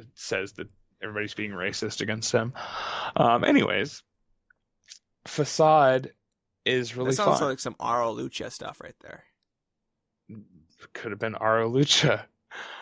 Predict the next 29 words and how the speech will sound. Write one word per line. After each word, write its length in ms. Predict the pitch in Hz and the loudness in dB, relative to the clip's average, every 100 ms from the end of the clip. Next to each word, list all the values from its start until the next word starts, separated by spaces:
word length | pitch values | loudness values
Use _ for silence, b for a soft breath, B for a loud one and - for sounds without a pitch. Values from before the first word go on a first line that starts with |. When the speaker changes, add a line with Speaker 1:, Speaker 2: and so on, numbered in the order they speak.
| - - | -6 2
Speaker 1:
Um, 360 | 110 110 110 | 4 4 4
I 80 | 113 | 4
watched 300 | 117 123 - | 4 2 2
a 40 | |
lot 160 | 123 135 | 4 4
of 80 | 151 | 2
<laughs> 0 | |
Sammy 380 | - 151 143 147 | -2 -2 -2 -2
Guevara 460 | 120 113 123 139 | -4 -2 0 0
matches 480 | 104 101 104 113 120 | 0 -6 -6 -8 -6
last 360 | 104 117 - - | -2 -2 -4 -4
year, 220 | 110 110 | -2 0
and 100 | 107 | -2
I 60 | 107 | -4
can't 340 | - - 107 | -8 -6 -6
explain 440 | 110 - 117 117 | -8 -8 -6 -4
why. 300 | 120 131 117 - B B B B - | -2 0 -2 -6 B B B B 0
Um, 500 | 120 120 113 110 95 _ - | 4 6 6 4 0 _ -18
Facade 1000 | - - - 131 - 123 127 131 127 123 - | -16 -14 -10 -8 0 4 6 6 2 -2 -4
botches 420 | 107 110 123 113 | -2 -2 -4 -6
a 200 | 107 104 | -6 -8
springboard 760 | - - - 110 117 117 104 - | -8 -8 -4 -4 -2 0 0 0
kick, 400 | - 147 - 95 | 2 2 0 -6
like, 160 | 104 | -4
ninety 240 | 107 110 110 | -4 -4 -2
seconds 380 | 120 113 113 | -2 -2 -6
into 220 | - 127 139 | -4 2 4
this 220 | 147 - | 4 4
match. 480 | 156 160 - - | 4 4 0 -8